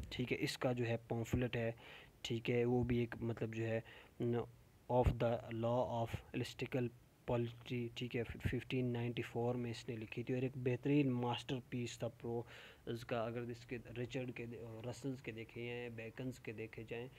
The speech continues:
तो एक बेहतरीन शाहकार मिलते हैं हमें प्रोज के अंदर और पोइट्री के अंदर। उसके बाद फ्रांसिस बेकन जो है एक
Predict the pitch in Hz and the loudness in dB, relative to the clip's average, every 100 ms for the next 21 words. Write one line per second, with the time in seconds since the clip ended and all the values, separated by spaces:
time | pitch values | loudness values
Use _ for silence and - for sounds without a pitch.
0 | - - 165 156 147 147 135 147 170 165 | -18 -6 -2 0 4 4 4 2 2 2
1 | - 127 - 123 131 143 123 120 117 127 | 2 2 2 4 6 6 4 0 0 -2
2 | 117 120 123 120 117 127 120 - 110 117 | 0 2 0 -2 0 2 2 2 0 0
3 | 117 110 - 120 120 120 131 117 107 110 | 0 -2 -4 0 0 0 -4 -2 -4 -4
4 | 107 - 127 151 143 - 131 127 139 123 | -8 -8 -4 0 0 2 0 0 -2 0
5 | 123 - 139 127 120 117 117 - 127 123 | 0 4 4 4 2 0 -4 -8 -6 -4